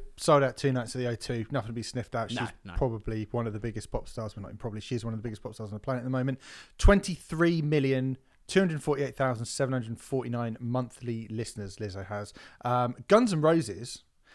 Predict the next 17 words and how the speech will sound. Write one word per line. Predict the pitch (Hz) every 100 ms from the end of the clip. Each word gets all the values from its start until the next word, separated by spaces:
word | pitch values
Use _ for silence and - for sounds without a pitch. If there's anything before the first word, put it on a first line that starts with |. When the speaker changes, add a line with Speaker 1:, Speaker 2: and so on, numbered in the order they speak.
| - - -
Speaker 1:
have | - 135 127 127 120 - - _ _ - _ _ _ _ _ _ _ _ _ _ _
twenty-six | - 160 - 135 - - 208 - - 127
million | 110 104 104 113 - _ _ _ 139
eight | 139
hundred | 120 123 120
fifty-nine | 127 - 117 110
thousand | 113 110 104 110 - _ _
three | - 127 131
hundred | 107 110 110
and | -
four | 110 101 101 - -
monthly | 113 95 -
listeners, | 104 101 - 104 -
and | 185 190 170 160 - - _
also | 139 123 - 123 120 - - _
a | 117 113 110 107 107 101 - _ _ _ _ _ _ - 120 - _ -
thirty-five-year | 151 139 - 139 117 - 135 127 120 104 117 113